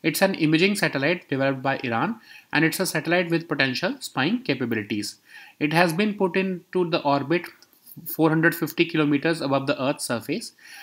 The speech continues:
and it has been launched by the aerospace arm of Iran's para-, paramilitary Revolutionary Guard. This guard operates its own space program, and it is parallel to Iran's regular armed forces, uh, but it only answers to Supreme Leader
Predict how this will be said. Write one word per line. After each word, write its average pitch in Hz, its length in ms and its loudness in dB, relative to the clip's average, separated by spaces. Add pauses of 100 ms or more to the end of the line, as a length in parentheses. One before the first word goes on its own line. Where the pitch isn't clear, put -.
(160)
and 151 120 4
it 170 120 2
has 156 240 0
been 190 220 -2
launched 151 340 0
by 131 180 0
the 180 180 -2 (460)
aerospace 175 680 2
arm 139 220 2
of 180 240 0
Iran's 143 420 -4 (120)
para-, 139 200 2
paramilitary 143 720 -2 (200)
Revolutionary 135 640 0
Guard. 113 300 0 (400)
This 160 220 2
guard 151 300 6
operates 165 440 0
its 143 260 -6
own 151 220 -2
space 143 320 2
program, 117 460 -2 (120)
and 139 100 -2
it 143 120 -2
is 156 160 -2 (120)
parallel 135 440 2
to 170 80 2
Iran's 135 340 -2
regular 131 500 -2
armed 127 240 -2
forces, 127 520 -4 (500)
uh, 139 80 -2
but 165 320 6
it 160 180 2
only 156 340 2
answers 160 440 -2
to 220 180 -2
Supreme 143 440 0
Leader 131 340 0